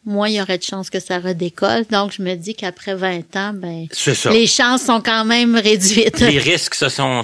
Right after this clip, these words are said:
Speaker 2: éloignés,
Speaker 1: <laughs> Oui.
Speaker 2: euh, considérablement.
Speaker 1: C'est en plein ça.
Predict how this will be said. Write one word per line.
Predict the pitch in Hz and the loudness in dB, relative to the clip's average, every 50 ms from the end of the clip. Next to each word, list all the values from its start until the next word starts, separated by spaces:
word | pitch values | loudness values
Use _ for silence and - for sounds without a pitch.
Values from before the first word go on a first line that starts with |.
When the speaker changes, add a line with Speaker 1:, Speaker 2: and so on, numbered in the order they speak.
| - | -2
Speaker 2:
éloignés, | 127 120 107 107 110 104 104 104 107 113 113 113 - - - 104 - | -2 -2 -2 -2 -2 -2 -2 -4 -4 -2 0 0 0 0 -4 -4 -2
Speaker 1:
<laughs> | - | -2
Oui. | 262 - - - _ _ - - - - - - _ - | -2 -4 -4 -8 _ _ -20 -20 -20 -20 -20 -20 _ -20
Speaker 2:
euh, | - - - - | -20 -20 -18 -10
considérablement. | - 107 107 104 - - 113 113 107 95 104 101 98 98 98 92 90 92 - - _ _ - - - _ _ _ _ _ _ _ _ _ _ _ | -8 -6 -6 -6 -8 -2 0 0 0 2 0 -2 -2 -4 -6 -6 -6 -10 -14 -14 _ _ -20 -20 -20 _ _ _ _ _ _ _ _ _ _ _
Speaker 1:
C'est | - - 196 180 - | -8 -8 -6 -4 -4
en | 180 180 | -4 -6
plein | - 185 175 170 | -4 -6 -6 -6
ça. | 165 - - - | -6 -8 -10 -12